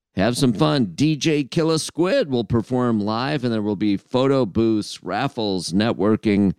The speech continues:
refreshments, et cetera. Sounds like a great time and a good time to also get educated and get inspired by hearing the pitches of the other entrepreneurs there. Who knows? Maybe you'll come out of there wanting to start a business of your own. That's the whole idea, and being inspired and empowered to know how to do it.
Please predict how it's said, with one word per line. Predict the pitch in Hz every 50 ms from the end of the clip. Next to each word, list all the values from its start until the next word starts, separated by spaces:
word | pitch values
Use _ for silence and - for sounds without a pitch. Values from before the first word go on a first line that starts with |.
| _ _ _ _
refreshments, | - 71 - - - 113 123 127 123 - - 113 117 113 110 101 - - 78
et | - -
cetera. | - - 117 131 135 135 135 131 123 113 - _ _ _ _ _ _ _ _ _ _ -
Sounds | - 104 110 113 95 92
like | 107 104 - -
a | 87
great | - - 113 123 127 127 -
time | - 117 104 104 107 104 104 98
and | 92 90
a | 92
good | 90 87 - 185 202 180 151 -
time | - 135 113 107 104 101 101 98
to | - - 104 95 -
also | - 110 120 120 - - 120 107 101 95 90 - - _
get | - 110 101 - -
educated | - 110 120 110 110 117 - 120 113 107 107 107 85
and | 90 90 85
get | - 113 104
inspired | 107 101 92 - - - - 123 123 127 123 117 98 78
by | 98 92 95
hearing | 92 113 135 143 139 123 104
the | 95
pitches | - - 170 175 - - 143 120 92
of | 104 104 -
the | 98 107
other | 120 135 135 123 120
entrepreneurs | 123 127 120 - - - 101 98 117 143 160 160 139 98 101
there. | 110 104 107 107 107 - _ _ _ _ _ _ _ _ _
Who | - 104
knows? | 104 113 135 143 127 110 90 -
Maybe | 95 104 104 98
you'll | 107 104 101 92
come | - 101 98
out | 104 110 113
of | 113 107
there | 110 107 104
wanting | 98 107 107 107 107 98
to | 92
start | - - - 110 107
a | 104
business | 85 - 117 113 110 120 107 - 110
of | 95 87
your | 92 95 98
own. | 113 127 127 120 117
That's | 113 117 117 -
the | - 95 92
whole | 107 117 113 110 107
idea, | 101 95 92 85 - 117 117 117 113 113 113 107
and | 98 95 85
being | 104 104 104 101
inspired | 90 85 85 - - - 110 110 107 107
and | 98 95
empowered | 92 90 90 - 104 101 101 101 104 98 90 80
to | 87
know | 92 101 104 98
how | 98 104 104
to | 98 87
do | 82 110 123 127
it. | 123 -